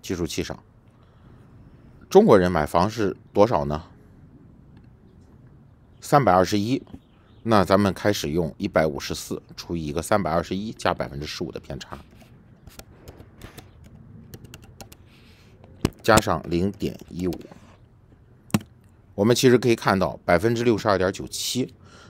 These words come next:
这个大概就是有六成左右的华人的买家，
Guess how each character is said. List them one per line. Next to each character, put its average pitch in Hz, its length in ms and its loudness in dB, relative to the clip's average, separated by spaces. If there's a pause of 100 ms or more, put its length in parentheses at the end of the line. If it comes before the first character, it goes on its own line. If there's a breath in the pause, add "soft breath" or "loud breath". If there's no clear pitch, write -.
(120 soft breath)
这 214 160 6
个 104 100 6
大 117 240 6
概 104 180 4
就 90 140 0
是 78 500 -4 (440 soft breath)
有 107 160 6
六 185 240 6
成 95 240 -2
左 82 200 -6
右 80 220 0
的 65 260 -6 (480)
华 98 320 4
人 131 200 4
的 76 100 -2
买 71 200 -6
家， - 220 -10